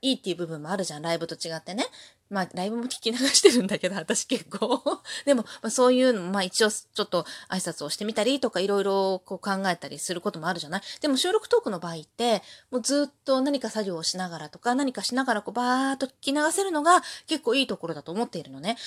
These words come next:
なので、これ聞き流してる時に、いちいちいちいち十二分ごとに、まあ、十二分じゃないかもしれないじゃん。私みたいにマックス撮ってる人はね、そんなにもしかしたら多くないかもしれない。程よいね、聞きやすい時間で、こう、設定している方が結構いらっしゃるから、まあ、下手すると四五分とか、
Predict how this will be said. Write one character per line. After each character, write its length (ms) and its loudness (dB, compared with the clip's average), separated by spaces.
な 80 2
の 120 2
で、 140 4
こ 60 -2
れ 60 -4
聞 140 -12
き 60 -8
流 60 2
し 80 4
て 80 0
る 80 -2
時 200 -10
に、 100 -4
い 120 -10
ち 120 2
い 100 4
ち 120 -2
い 40 -2
ち 180 -2
い 60 -4
ち 240 -2
十 200 2
二 100 -2
分 200 -2
ご 120 0
と 100 -4
に、 220 -2
ま 60 -2
あ、 40 0
十 160 4
二 100 0
分 120 0
じ 80 -4
ゃ 40 -4
な 100 2
い 80 0
か 80 -4
も 60 -2
し 100 0
れ 60 -2
な 80 -2
い 40 0
じ 60 -4
ゃ 20 -2
ん。 20 -4
私 200 -2
み 80 -2
た 140 2
い 20 4
に 60 -6
マ 80 -4
ッ 100 4
ク 100 -6
ス 100 2
撮 80 2
っ 60 -4
て 80 -4
る 80 -6
人 280 0
は 140 0
ね、 180 0
そ 160 -2
ん 80 2
な 40 0
に 80 -2
も 80 -2
し 100 -2
か 100 -10
し 20 -4
た 80 -8
ら 60 -6
多 100 -2
く 140 -10
な 160 -2
い 40 -4
か 100 -4
も 80 -2
し 120 -4
れ 60 -6
な 80 -2
い。 20 -10
程 180 -2
よ 140 4
い 80 -2
ね、 220 -2
聞 100 -12
き 120 0
や 120 2
す 100 2
い 80 0
時 120 -2
間 240 -6
で、 160 -2
こ 140 -2
う、 60 -2
設 200 -4
定 120 -4
し 80 -4
て 80 -2
い 20 -2
る 80 -4
方 160 -2
が 80 0
結 160 -6
構 80 -8
い 60 -6
ら 60 -2
っ 20 -6
し 100 -4
ゃ 40 -2
る 60 -6
か 120 -6
ら、 140 4
ま 80 -4
あ、 20 -
下 60 -6
手 120 4
す 60 2
る 80 0
と 80 -2
四 160 4
五 120 6
分 220 0
と 140 -2
か、 240 0